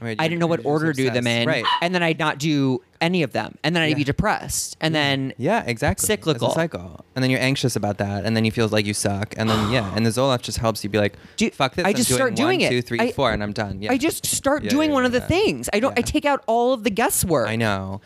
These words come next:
Speaker 1: Has it impacted your, like,
Speaker 2: Yeah,
Speaker 1: coming or
Speaker 2: sex
Speaker 1: anything?
Speaker 2: drive.
Speaker 1: Yeah.
Speaker 2: Yeah. So the f-, when, the first week I was on it, it was literally difficult
Speaker 1: Took
Speaker 2: to achieve
Speaker 1: forever.
Speaker 2: orgasm.
Speaker 1: Yeah.
Speaker 2: And I, like, squeaked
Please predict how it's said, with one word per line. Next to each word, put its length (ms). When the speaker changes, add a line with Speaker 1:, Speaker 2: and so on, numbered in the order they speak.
Speaker 1:
Has 180
it 80
impacted 480
your, 360
like, 300
Speaker 2:
Yeah, 100
Speaker 1:
coming 220
or 60
Speaker 2:
sex 60
Speaker 1:
anything? 160
Speaker 2:
drive. 340
Speaker 1:
Yeah. 160
Speaker 2:
Yeah. 140
So 140
the 60
f-, 200
when, 240
the 80
first 340
week 140
I 120
was 120
on 220
it, 160
it 120
was 200
literally 520
difficult 500
Speaker 1:
Took 40
Speaker 2:
to 100
achieve 300
Speaker 1:
forever. 120
Speaker 2:
orgasm. 720
Speaker 1:
Yeah. 320
Speaker 2:
And 100
I, 60
like, 140
squeaked 640